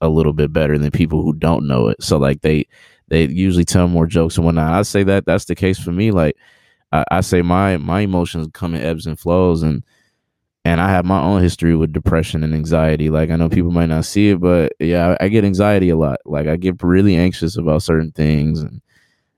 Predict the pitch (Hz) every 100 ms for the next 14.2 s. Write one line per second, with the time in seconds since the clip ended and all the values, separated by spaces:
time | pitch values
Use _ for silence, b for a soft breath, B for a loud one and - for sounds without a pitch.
0 | _ 76 78 76 65 78 - 76 - -
1 | 85 - - 82 78 82 80 80 78 73
2 | 80 87 85 82 - 80 80 78 78 80
3 | 87 90 87 85 80 78 73 - _ _
4 | _ 95 90 85 82 85 - 80 82 76
5 | 67 69 92 95 90 87 82 80 73 69
6 | 78 - 76 78 82 87 80 80 78 76
7 | - - 82 - 76 71 67 _ _ _
8 | _ _ _ - 87 87 90 82 - 85
9 | 85 - 87 - 82 78 78 - - 87
10 | 78 - 85 80 62 50 _ _ _ _
11 | _ _ _ 80 80 80 80 87 85 80
12 | 78 98 98 85 95 110 90 92 90 107
13 | 98 87 90 82 85 82 80 80 85 80
14 | - -